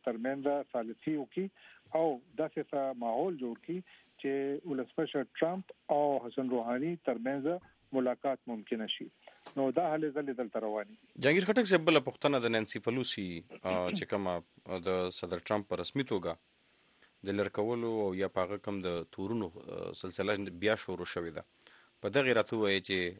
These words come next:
Speaker 2: آ، دغه پلټنې څومره د صدر ټرمپ په راتلونکي انتخاباتو کې،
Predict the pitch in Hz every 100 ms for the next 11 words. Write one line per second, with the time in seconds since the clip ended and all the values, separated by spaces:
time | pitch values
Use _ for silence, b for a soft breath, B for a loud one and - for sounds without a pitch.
0 | - 90 85 80 80 80 113 110 98 92
1 | - - - - 104 95 98 90 87 113
2 | 107 98 95 92 - _ - - 139 127
3 | 95 92 92 90 85 107 110 95 90 -
4 | 104 - 85 87 90 90 107 107 - 104